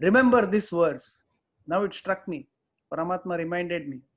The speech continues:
आहार शुद्धौ सत्व शुद्धिः। Whatever you eat, सत्व शुद्धिः, purification of mind। सत्व शुद्धात् ध्रुवा स्मृतिः।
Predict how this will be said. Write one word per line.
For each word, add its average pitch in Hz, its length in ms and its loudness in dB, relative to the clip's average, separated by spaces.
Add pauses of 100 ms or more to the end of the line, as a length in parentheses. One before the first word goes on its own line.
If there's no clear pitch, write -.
(800)
आहार 202 540 6
शुद्धौ 175 520 0
सत्व 202 400 -4
शुद्धिः। 170 760 -4 (600)
Whatever 233 400 4
you 226 200 -2
eat, 233 220 -2 (160)
सत्व 208 440 -2
शुद्धिः, 208 680 -4
purification 208 580 -4
of 208 80 -2 (140)
mind। 226 280 -4 (760)
सत्व 233 400 0
शुद्धात् 185 640 0
ध्रुवा 190 420 2
स्मृतिः। 180 800 -4